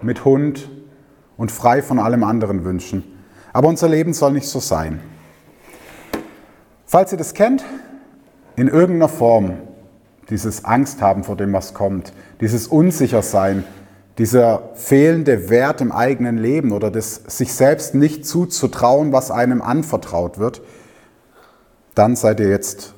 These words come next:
richtig. Ich möchte mit euch gerne einen Text lesen aus Jeremia eins, die Verse vier bis zehn erstmal. Und dann schauen wir, wie weit wir kommen.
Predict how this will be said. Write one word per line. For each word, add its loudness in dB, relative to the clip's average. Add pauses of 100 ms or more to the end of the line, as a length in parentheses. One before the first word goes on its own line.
(120)
richtig. -14 (1800)
Ich -10
möchte 2
mit 2
euch 2
gerne 4
einen 0
Text -2
lesen 0 (300)
aus 0
Jeremia 2
eins, -4
die -8
Verse 0
vier 0 (200)
bis -12
zehn 0
erstmal. -4 (2250)
Und 0
dann 6
schauen 0
wir, 0
wie -4
weit 0
wir 2
kommen. -6